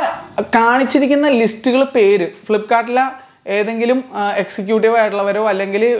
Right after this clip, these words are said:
Flipkart-ലെ അധികൃതരാരെങ്കിലും ഉണ്ടെങ്കിൽ നിങ്ങൾ തന്നെ ഒന്ന് നോക്കുക. എന്താണ് അതിനകത്ത് കൊടുത്തിരിക്കുന്ന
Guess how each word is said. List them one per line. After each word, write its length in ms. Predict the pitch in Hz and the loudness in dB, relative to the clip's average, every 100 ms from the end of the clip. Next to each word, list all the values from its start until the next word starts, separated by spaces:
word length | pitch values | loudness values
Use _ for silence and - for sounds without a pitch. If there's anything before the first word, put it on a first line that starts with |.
| 190 | -2
Flipkart-ലെ 560 | 196 185 202 196 208 220 - 190 185 | -6 -2 -4 -2 -2 -2 -2 -2 0
അധികൃതരാരെങ്കിലും 840 | 185 190 190 208 214 196 190 202 | 0 -2 0 0 0 0 0 -4
ഉണ്ടെങ്കിൽ 200 | 208 214 | -6 -6
നിങ്ങൾ 160 | 208 226 233 | -4 -2 -2
തന്നെ 140 | 226 | -2
ഒന്ന് 140 | 214 220 208 | -2 0 0
നോക്കുക. 340 | 165 156 165 - - _ _ _ _ _ _ _ 196 | 0 0 -2 -2 -10 _ _ _ _ _ _ _ 0
എന്താണ് 300 | 220 233 262 254 | 2 2 2 0
അതിനകത്ത് 280 | 233 220 226 | -2 -2 -2
കൊടുത്തിരിക്കുന്ന 520 | 214 180 196 202 208 | -2 -2 -4 -4 -4